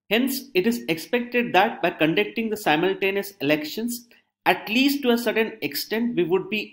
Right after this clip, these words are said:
able to break this vicious cycle of election expenditure and corruption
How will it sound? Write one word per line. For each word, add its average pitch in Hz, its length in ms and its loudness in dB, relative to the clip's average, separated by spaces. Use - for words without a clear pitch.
able 165 340 2
to 180 180 0
break 170 320 0
this - 180 -6
vicious 147 560 -4
cycle 175 420 0
of 202 200 -2
election 156 520 -2
expenditure 180 680 -4
and 185 280 -4
corruption 143 600 -4